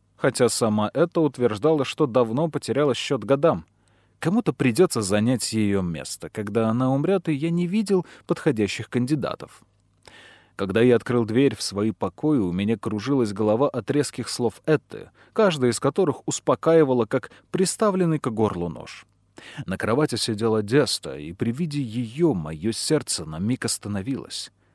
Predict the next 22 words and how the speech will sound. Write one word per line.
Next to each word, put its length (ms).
Я 160
вспомнил, 500
что 280
Эта 260
велела 500
запирать 720
на 220
ночь 240
спальню, 540
но 140
вряд 260
ли 100
Деста, 400
решив 460
сделать 540
мне 180
неожиданный 560
подарок, 500
рассчитывала 880
на 140
такой 400
исход. 400